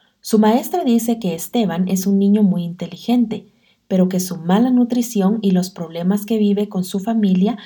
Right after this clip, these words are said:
le afectan mucho para avanzar. Aparentemente, sus padres no querían que el niño estudiara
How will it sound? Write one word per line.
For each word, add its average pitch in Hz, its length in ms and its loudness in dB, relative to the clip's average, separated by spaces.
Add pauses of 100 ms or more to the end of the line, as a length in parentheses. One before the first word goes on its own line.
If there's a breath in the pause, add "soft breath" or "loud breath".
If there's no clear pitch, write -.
(220 loud breath)
le 202 180 4
afectan 208 520 0
mucho 233 360 0
para 165 280 -6
avanzar. 160 480 -12 (880 soft breath)
Aparentemente, 214 960 2
sus 185 260 -4
padres 208 440 0
no 190 180 2
querían 208 480 0
que 202 80 -4
el 170 120 -4
niño 180 300 2
estudiara 180 680 -4